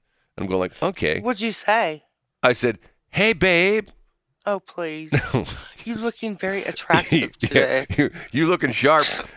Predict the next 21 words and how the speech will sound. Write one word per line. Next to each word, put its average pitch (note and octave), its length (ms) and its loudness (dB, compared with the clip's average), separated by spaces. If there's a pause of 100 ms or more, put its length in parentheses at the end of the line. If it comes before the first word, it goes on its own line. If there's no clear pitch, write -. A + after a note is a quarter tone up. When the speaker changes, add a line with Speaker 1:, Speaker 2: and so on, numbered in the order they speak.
Speaker 1:
You C3+ 160 -2
looking B2 220 -2
sharp. C3 280 0
What A#2 160 -2
are E3+ 40 -2
you D#3 100 0
wearing D3+ 260 4
right G#2+ 220 2
now? F2+ 320 0
No, B2 160 4 (160)
<laughs> - 140 -14
that's - 300 -2
not - 300 0
what C3 220 0
I B2+ 100 4
said. - 460 -8 (920)
<laughs> D#3 480 -6 (100)
I A#2+ 120 2
said - 360 -2
to F#2+ 140 0
her, E2 180 -4